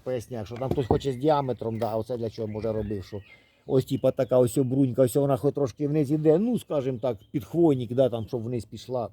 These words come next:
піде. Ну, хоча котонастер треба було б, мабуть, е, трошечки, щоб він, він як, він же ж этот самий, ну, він же ж ілі кущ, якийсь кущик, ілі він ползучий, да, так що його робить підхвойник дуже теж. Ну, хто як хоче, можна і робити теж, теж гарно.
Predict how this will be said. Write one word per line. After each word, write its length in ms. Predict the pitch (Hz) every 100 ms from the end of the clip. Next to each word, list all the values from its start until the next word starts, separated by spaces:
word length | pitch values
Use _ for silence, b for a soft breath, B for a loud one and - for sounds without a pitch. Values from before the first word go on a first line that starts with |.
| _
піде. 300 | 120 107 101
Ну, 160 | 110
хоча 260 | 110 117 123
котонастер 600 | 123 117 123 120 - 110
треба 220 | 110 107
було 200 | 104 110
б, 60 | 104
мабуть, 360 | 107 107 104 - b b b b b b -
е, 200 | 107 104
трошечки, 540 | 110 104 110 110 113
щоб 160 | 110 113
він, 140 | 113
він 160 | 113 117
як, 180 | 120
він 260 | 113 117 117
же 100 | 117
ж 100 | 120
этот 200 | - 110
самий, 520 | - 123 104 98 80 _ _ _ _ _ -
ну, 260 | 143 139 -
він 160 | 160 143
же 100 | 143
ж 60 | -
ілі 260 | 196 156
кущ, 380 | 151 185 160 -
якийсь 320 | 123 127 135 123
кущик, 460 | 180 170 117 120
ілі 180 | 123 131
він 140 | 131 113
ползучий, 540 | 131 110 101 95 95
да, 140 | 101 117
так 180 | 104 92
що 100 | 117
його 140 | 110
робить 280 | 113 113 95
підхвойник 500 | 110 - 123 113 104
дуже 240 | 107 104
теж. 200 | 101 110 101
Ну, 160 | 151 185
хто 160 | -
як 120 | 170 -
хоче, 340 | 110 98 110
можна 260 | 120 120 120
і 40 |
робити 320 | 117 120 107
теж, 140 | 107 92
теж 200 | 113 98
гарно. 360 | 98 90 95